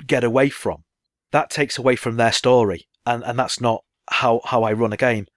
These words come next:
I like to keep it mostly to the background as well until they actually reach for it.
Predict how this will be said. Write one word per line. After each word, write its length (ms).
I 100
like 240
to 100
keep 240
it 100
mostly 340
to 120
the 180
background 720
as 200
well 460
until 460
they 180
actually 300
reach 280
for 320
it. 100